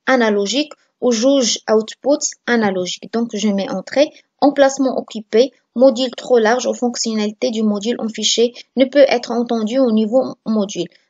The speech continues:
داكوغ، دونك جو مي اوكي. دونك ع-، علاش؟ حيت خليت هاد البلاصه مسيليكسيونيه، يعني من جا بغا يهزو لقى لي هاد لو موديل، هاد البلاصه هادي ديجا اوكيبي بهاد لو موديل. دونك خاصني ننزل انا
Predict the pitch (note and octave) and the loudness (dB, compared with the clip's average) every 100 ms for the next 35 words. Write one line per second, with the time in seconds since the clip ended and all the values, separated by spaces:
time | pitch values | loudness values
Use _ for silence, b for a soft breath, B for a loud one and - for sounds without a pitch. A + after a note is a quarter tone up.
0 | - G3 G#3+ B3 G#3 G#3 G3+ G3+ F#3+ F#3+ | -8 -6 -2 -4 -4 -6 -4 -2 -2 -6
1 | F3+ C#4+ D4+ A#3 G#3+ F#3 - G#3+ C4+ C4 | -4 -2 0 -2 -2 -6 -4 2 2 2
2 | - A3+ - - - B3 C4+ C4+ A#3+ A3 | 0 -4 -6 -12 -2 0 0 0 0 0
3 | A3+ B3+ A#3+ A#3 A3+ - G#3 F#3+ F#3 B | 0 -2 -2 -6 -4 -4 -4 -6 -8 B
4 | B - G3+ A#3 A#3+ A#3+ A3+ A3+ A3 A3+ | B -2 0 4 4 4 2 0 0 -2
5 | G#3+ G3 - A#4+ B4 B - G#3+ C4 A#3+ | -2 -4 4 4 4 B -10 -4 0 2
6 | B3 A#3 A3 A3+ A3 G#3+ - G#3+ G#3+ G#3+ | 2 2 0 0 0 -2 -4 -6 -2 0
7 | G#3 G#3+ A3 A3+ C4 A#3 D#4 C#4+ A#3+ - | 0 0 -2 -2 0 2 4 4 2 -4
8 | B3 F4 F4 B3 A3+ A#3 G#3+ G3+ E3 E3+ | -4 0 2 2 2 0 0 -4 -6 -8
9 | G#3 - G#3+ A3+ G#3+ G#3 A#3+ A3 G#3+ C#4 | -10 -10 -10 -4 -2 0 0 0 0 0